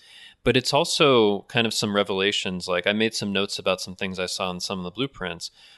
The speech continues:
Like, deck twelve has the sick bay, and sick bay is enormous. It seems like it takes up about a quarter of the deck. And on the show, you basically just see, like, the main sick bay and Crusher's office. Maybe there's another room.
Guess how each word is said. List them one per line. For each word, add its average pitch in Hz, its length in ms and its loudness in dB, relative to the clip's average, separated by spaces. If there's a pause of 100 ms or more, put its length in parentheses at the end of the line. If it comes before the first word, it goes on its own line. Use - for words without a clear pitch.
(120)
Like, 98 460 0
deck 117 220 0
twelve 135 380 2
has 107 260 0
the 95 80 -8
sick - 340 -4
bay, 87 400 0 (720)
and 123 140 0
sick - 280 -2
bay 190 260 2
is 113 320 2
enormous. 110 720 0
It 107 140 -4
seems 139 200 2
like 110 120 4
it 101 100 -4
takes - 280 0
up 113 120 2
about 101 320 2
a 95 40 -2
quarter 110 400 0
of 95 220 -2
the 92 80 -14
deck. - 500 -2 (380)
And 107 240 0
on 170 180 4
the 104 80 2
show, 147 400 6
you 98 180 0
basically 107 640 0
just 95 340 0
see, 101 180 0
like, 92 220 2
the 98 80 -10
main 92 180 -2
sick - 320 -4
bay 90 160 0
and 87 100 -6
Crusher's 95 400 -8
office. 87 360 -6
Maybe 90 180 -12
there's 90 180 -12
another 90 280 -10
room. 92 280 -4